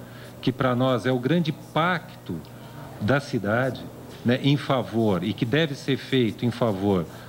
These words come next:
do direito à moradia e de um meio ambiente, é, equilibrado para todos, né? E, e nessa audiência a gente veio aqui pra mostrar a nossa solidariedade, pra aprender,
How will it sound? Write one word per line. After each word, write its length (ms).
do 140
direito 420
à 20
moradia 680
e 100
de 140
um 60
meio 240
ambiente, 760
é, 360
equilibrado 920
para 220
todos, 540
né? 240
E, 760
e 80
nessa 300
audiência 640
a 40
gente 340
veio 220
aqui 320
pra 400
mostrar 560
a 40
nossa 260
solidariedade, 960
pra 120
aprender, 560